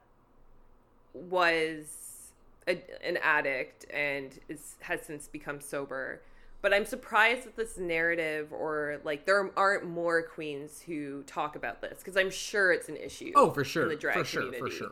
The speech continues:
Speaker 2: for sure. Um, yeah, i-, it's true. It's not necessarily often talked about among a lot of the queens, uh,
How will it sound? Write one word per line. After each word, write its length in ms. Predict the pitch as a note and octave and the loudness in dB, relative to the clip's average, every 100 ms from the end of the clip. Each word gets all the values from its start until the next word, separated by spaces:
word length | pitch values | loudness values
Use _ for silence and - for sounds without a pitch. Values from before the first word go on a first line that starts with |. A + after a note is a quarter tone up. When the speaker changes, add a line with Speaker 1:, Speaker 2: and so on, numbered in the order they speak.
| - | -10
Speaker 2:
for 120 | A#2+ | -12
sure. 320 | - G#2+ - - | -10 -12 -12 -2
Um, 580 | C#3+ C3 A#2+ A#2 A2 - - - - | 4 8 8 4 0 -6 -16 -20 2
yeah, 220 | F#3+ C#3 | 6 6
i-, 40 | - - | 2 0
it's 300 | C#4+ D4+ - | 2 2 0
true. 240 | - D#4 | 6 8
It's 160 | F#3+ F3+ | 8 6
not 260 | B3+ C4+ G3 | 6 6 2
necessarily 420 | G3+ - G3+ F3 | 0 2 2 4
often 360 | D#3 C#3 D3+ D3+ | 4 2 2 0
talked 300 | D3+ C#3+ C#3+ | 2 2 2
about 260 | D3 D3 | 2 2
among 320 | C#3 C#3 C3+ C3 | 2 0 0 -2
a 60 | |
lot 220 | B2 A#2+ B2 | 0 2 0
of 60 | |
the 60 | A#2+ | -2
queens, 720 | - C#3 C3 B2+ C3+ C3 - - _ _ _ _ | -4 0 4 4 2 -2 -6 -12 _ _ _ _
uh, 240 | C3 B2 | 2 2